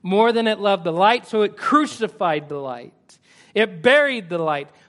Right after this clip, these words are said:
but light cannot remain hidden. The tomb was broken. Jesus raised from the dead in glory and in power,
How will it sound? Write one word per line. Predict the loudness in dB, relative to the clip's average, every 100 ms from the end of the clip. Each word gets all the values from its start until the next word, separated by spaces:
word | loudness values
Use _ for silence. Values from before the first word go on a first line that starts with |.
| _
but | 0 2
light | 2 2 0 -6
cannot | -4 2 2 2
remain | -2 0 0 0
hidden. | -2 -4 -4 -8 -10 _ _ -4
The | -4
tomb | -2 0 2 2 0
was | 0 -2 -4
broken. | -2 4 4 4 -6 -18 -18 -12
Jesus | -2 -2 0 -6 -6
raised | 0 2 2 -4
from | -8 -6
the | -4
dead | -4 -2 -2 -6 -20 _ -10
in | -8
glory | -4 2 4 4 0
and | -2
in | -4
power, | -4 -2 0 0 -4 -10 -14